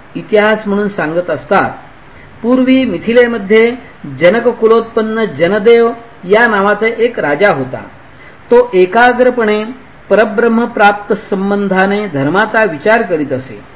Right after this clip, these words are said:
त्याच्या गृहामध्ये निरनिराळ्या आश्रमात असलेले व भिन्न भिन्न उपासना मार्ग दाखवून देणारे शेकडो आचार्य राहत असत. त्यांच्यामध्ये एका देहातून निघून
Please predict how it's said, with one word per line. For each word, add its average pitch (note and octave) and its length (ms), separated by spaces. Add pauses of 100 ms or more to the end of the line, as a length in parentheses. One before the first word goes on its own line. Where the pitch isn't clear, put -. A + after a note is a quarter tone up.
(500)
त्याच्या G#3+ 440
गृहामध्ये G#3 720
निरनिराळ्या G#3+ 760 (100)
आश्रमात F#3+ 640
असलेले D3+ 720 (340)
व F3 160
भिन्न A#3+ 380
भिन्न A#3+ 280
उपासना A3 720
मार्ग G#3 300
दाखवून F#3+ 420
देणारे E3+ 540 (440)
शेकडो G3 380
आचार्य A3+ 540
राहत F3 300
असत. B2+ 180 (760)
त्यांच्यामध्ये A#3+ 880
एका F3+ 360
देहातून A3+ 680
निघून F#3+ 420